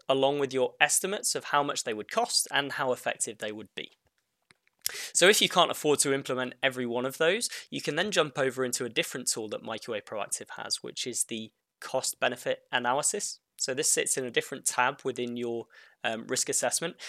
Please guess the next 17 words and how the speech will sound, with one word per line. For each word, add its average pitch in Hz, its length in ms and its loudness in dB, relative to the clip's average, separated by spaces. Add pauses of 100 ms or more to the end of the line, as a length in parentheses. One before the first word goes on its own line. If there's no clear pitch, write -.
(420)
And 139 120 6
in 196 120 4
this 233 160 6
section, 135 340 2
you 139 100 -6
can 139 160 -4
see - 300 4
all 180 300 4
of 165 100 0
your 151 160 2
different 151 360 0
proposals 143 640 0
in 135 120 2
a 127 80 0
nice, 139 320 0
neat 139 180 -6
table, 135 460 -2